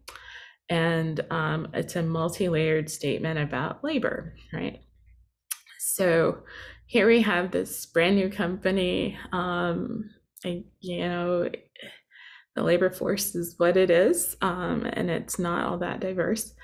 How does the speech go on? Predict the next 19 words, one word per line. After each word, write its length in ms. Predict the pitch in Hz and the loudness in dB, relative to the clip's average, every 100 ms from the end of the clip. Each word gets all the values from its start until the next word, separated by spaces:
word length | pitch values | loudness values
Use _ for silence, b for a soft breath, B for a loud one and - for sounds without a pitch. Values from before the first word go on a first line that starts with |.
| B B B - | B B B -2
And, 460 | 175 165 160 - - B B | 2 2 2 -2 -6 B B
but 200 | - - | -2 -2
today 380 | - 185 170 175 | 0 2 4 4
it's 180 | 175 - | 4 2
under, 480 | 185 180 185 190 196 B B B 190 | 0 2 4 4 0 B B B -8
um, 560 | 180 180 180 180 185 - - | -6 -4 -4 -4 -8 -12 -18
some 560 | - 202 196 180 - - - | -8 -6 -4 -4 -6 -6 -4
enlightened 520 | 190 170 170 - 208 | 0 2 2 2 4
labor 280 | 180 175 170 | 4 4 2
standards, 640 | 170 156 160 165 220 - - B B B B B | 0 -2 0 0 -2 -6 -14 B B B B B
um, 400 | 202 196 196 196 | 0 2 4 2
whereas 920 | 185 185 190 - 190 170 - 220 - - - | 4 4 4 2 2 2 0 -2 -4 -8 -2
our 160 | 180 | -2
friend 320 | 175 170 170 | 0 -2 0
Eartha 320 | 170 175 175 175 | 0 0 0 0
Kitt 280 | 143 - - | 0 0 -2
is 160 | 208 - | -6 -4
commenting 560 | 196 180 180 170 170 | 0 0 0 0 -2
on, 480 | - 165 165 170 165 | -2 -2 0 0 -2